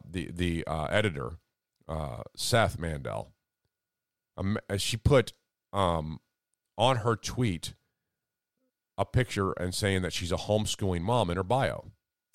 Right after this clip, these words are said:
Olbermann said, "Imagine putting homeschooling mom in your bio and not understanding you just ruined the lives of five innocent children."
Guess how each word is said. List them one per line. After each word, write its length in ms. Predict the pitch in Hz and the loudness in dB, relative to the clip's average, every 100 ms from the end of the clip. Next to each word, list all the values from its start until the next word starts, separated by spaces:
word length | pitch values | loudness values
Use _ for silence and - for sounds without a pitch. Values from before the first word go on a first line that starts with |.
| _ _ _ _ | _ _ _ _
Olbermann 380 | 117 131 120 98 | 4 6 6 4
said, 240 | - 95 92 | 4 4 4
"Imagine 380 | 95 120 135 | 4 2 2
putting 280 | 147 131 123 | 4 4 4
homeschooling 540 | 98 117 123 - 120 104 | 2 2 2 0 2 4
mom 240 | 104 107 | 4 4
in 60 | 95 | 2
your 100 | 87 | 2
bio 360 | 95 101 92 | 4 4 2
and 80 | 85 | 2
not 160 | 92 101 | 0 0
understanding 500 | 95 87 101 98 85 | -2 -2 -2 -2 -2
you 140 | 87 | -4
just 340 | 76 98 98 87 | -2 0 0 0
ruined 320 | 95 95 87 | 2 4 4
the 60 | |
lives 320 | 85 90 90 80 | 2 4 2 0
of 80 | |
five 360 | - - 95 82 | -6 2 2 2
innocent 360 | 80 85 - 71 | -2 -4 -6 -6
children." 460 | - 85 73 57 | -4 -2 -4 -12